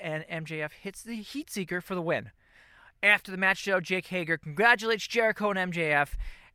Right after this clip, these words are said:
and then he starts complaining about Wardlow, who wasn't there. Yeah, you know, we spoke about it last week. He had family issues. He also, you know, they, they do two tapings in a row, so he wasn't there for the second one. Jake Hager whines and complains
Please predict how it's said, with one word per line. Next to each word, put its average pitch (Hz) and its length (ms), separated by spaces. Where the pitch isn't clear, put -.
and 147 160
then 156 80
he 170 80
starts 175 260
complaining 180 380
about 165 280
Wardlow, 156 460
who 170 120
wasn't 165 360
there. - 320
Yeah, - 200
you 196 140
know, 143 240
we 151 240
spoke 147 260
about 160 140
it 156 60
last 160 180
week. 143 140
He 147 100
had 131 160
family 202 380
issues. - 360
He 156 220
also, 160 760
you 175 60
know, 160 100
they, 170 280
they 151 160
do 135 160
two 175 180
tapings 156 400
in 202 80
a 220 40
row, 240 300
so 151 360
he 156 100
wasn't 147 300
there 151 100
for 180 80
the 190 80
second 220 320
one. 131 180
Jake 170 240
Hager 165 260
whines 170 400
and 202 80
complains 202 640